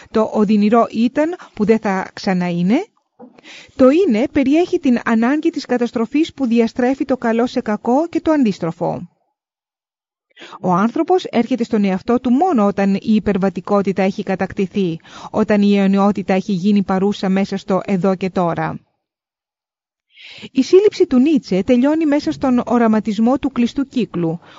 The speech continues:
όχι της πρόοδου, αλλά της αιώνιας επιστροφής. «Όλα τα πράγματα περνούν, όλα τα πράγματα επιστρέφουν. Αιώνια γυρίζει ο τροχός του είναι. Όλα τα πράγματα πεθαίνουν, όλα τα πράγματα ξανανθίζουν.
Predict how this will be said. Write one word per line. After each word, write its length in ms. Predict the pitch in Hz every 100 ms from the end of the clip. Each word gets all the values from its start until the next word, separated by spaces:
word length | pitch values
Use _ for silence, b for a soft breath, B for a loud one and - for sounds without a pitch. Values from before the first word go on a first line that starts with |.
| B
όχι 260 | - 226 359
της 180 | 359 -
πρόοδου, 500 | 247 208 170 165 233
αλλά 200 | - 214
της 200 | 196 185
αιώνιας 500 | 226 262 294 294 269
επιστροφής. 800 | 269 269 - 277 - 151 135 - _ _ _ _ _ _ _ _ _ _ _ B B B B -
«Όλα 320 | 220 254 285
τα 140 | 285 262
πράγματα 500 | 233 226 226 233 220
περνούν, 540 | 208 196 190 160 165 - -
όλα 280 | 233 254 254
τα 140 | 233
πράγματα 580 | 214 208 220 220 214 208
επιστρέφουν. 800 | 220 214 - 196 185 - 175 175 B B B B
Αιώνια 500 | - 208 269 285 277
γυρίζει 520 | 262 233 233 240 208 233
ο 100 | 226
τροχός 400 | 208 208 196 202
του 120 | -
είναι. 440 | 196 175 165 165 - _ B B -
Όλα 260 | - 220 226
τα 140 | 220
πράγματα 460 | 208 208 202 202 196
πεθαίνουν, 640 | 190 190 220 247 269 269 B -
όλα 260 | - 254 254
τα 140 | 247
πράγματα 580 | 220 208 220 214 208 220 233 B
ξανανθίζουν. 920 | - - 196 190 - 247 185 170 165